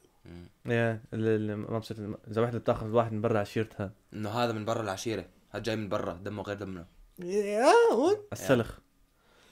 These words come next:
Speaker 3: أنت
Speaker 1: لا، مش
Speaker 3: بتاخذ
Speaker 1: على السلخ، بس إنه.
Speaker 2: لا، بلا، ب-، إن-، إنه أوكي، إنه إذا بتروح بتعمل هذا الإشي، إنه، إنه
Speaker 1: يا.
Speaker 2: إنه.
Speaker 3: ف-، فما قصدي أنت، إنه أنا عم بقول إنه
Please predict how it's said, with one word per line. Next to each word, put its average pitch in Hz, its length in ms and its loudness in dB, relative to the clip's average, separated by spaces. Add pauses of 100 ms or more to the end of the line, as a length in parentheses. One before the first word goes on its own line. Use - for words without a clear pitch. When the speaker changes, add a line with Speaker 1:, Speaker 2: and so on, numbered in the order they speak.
(180)
Speaker 3:
أنت 117 100 -10
Speaker 1:
لا، 131 60 0
مش 131 60 6
Speaker 3:
بتاخذ 165 120 8
Speaker 1:
على 131 100 2
السلخ، 143 280 0
بس 101 160 -8
إنه. 117 180 -10 (680)
Speaker 2:
لا، 147 160 0
بلا، 127 340 2
ب-، 104 240 -8
إن-، - 460 -12
إنه 120 120 2
أوكي، 143 280 0
إنه 143 140 2
إذا 131 80 2
بتروح 156 240 2
بتعمل 151 320 4
هذا 139 160 4
الإشي، 139 280 -2
إنه، 110 400 -10 (140)
إنه 107 260 -10 (1500)
Speaker 1:
يا. 131 400 -2 (260)
Speaker 2:
إنه. 98 220 -10 (1400)
Speaker 3:
ف-، - 100 2
فما 135 480 8
قصدي 139 220 4
أنت، 135 140 0
إنه 127 280 -2
أنا 131 100 -2
عم 117 120 -4
بقول 123 240 -2
إنه 113 280 -4